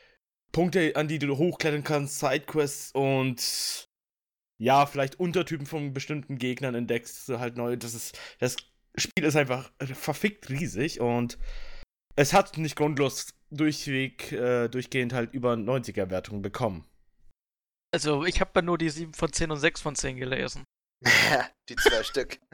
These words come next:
Speaker 3: <laughs> Ja, es sind
Speaker 2: Aber sorry, ey, mit siebenundneunzig Metacritic, das guckt mir erst nicht ins Haus.
Speaker 3: Nee, nee.
Speaker 2: Zelda
Speaker 3: Das ist
Speaker 2: nur
Speaker 3: nicht
Speaker 2: bei
Speaker 3: wert.
Speaker 2: achtundneunzig, neunundneunzig.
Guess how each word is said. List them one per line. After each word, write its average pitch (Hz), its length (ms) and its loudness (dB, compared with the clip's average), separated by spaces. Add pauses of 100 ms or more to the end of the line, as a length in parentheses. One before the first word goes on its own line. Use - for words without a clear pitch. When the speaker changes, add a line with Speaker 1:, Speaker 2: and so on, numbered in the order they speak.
(100)
Speaker 3:
<laughs> 170 140 4 (1500)
Ja, 104 140 4
es - 120 -4
sind - 180 -8
Speaker 2:
Aber 127 140 2
sorry, 147 240 6
ey, 131 140 0 (200)
mit 147 160 -4
siebenundneunzig 165 500 0
Metacritic, 160 440 -2
das - 160 -4
guckt - 140 -6
mir 165 80 -2
erst 135 140 -2
nicht 147 140 -8
ins 135 140 -10
Haus. 127 340 -6 (360)
Speaker 3:
Nee, 143 160 2 (280)
nee. 135 180 -2
Speaker 2:
Zelda 156 360 6
Speaker 3:
Das 170 80 6
ist - 20 -2
Speaker 2:
nur 175 100 4
Speaker 3:
nicht 170 100 2
Speaker 2:
bei 165 80 10
Speaker 3:
wert. 160 100 10
Speaker 2:
achtundneunzig, 156 560 4
neunundneunzig. 135 680 -8